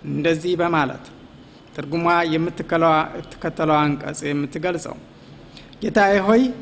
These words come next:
እውቀትንም ጨምርልኝ» በል። ሌላው የወጣቶች ግዴታ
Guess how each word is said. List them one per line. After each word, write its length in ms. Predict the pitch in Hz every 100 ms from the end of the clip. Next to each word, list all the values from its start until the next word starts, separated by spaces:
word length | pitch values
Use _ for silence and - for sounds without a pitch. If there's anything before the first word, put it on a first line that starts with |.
| - - -
እውቀትንም 500 | - - 151 180 185 190
ጨምርልኝ» 680 | 185 185 190 185 175 170 160 160 -
በል። 240 | 214 151 - - - - - - - - - - - -
ሌላው 320 | 180 214 226 240
የወጣቶች 600 | 233 220 220 202 202 185
ግዴታ 400 | 185 170 185 180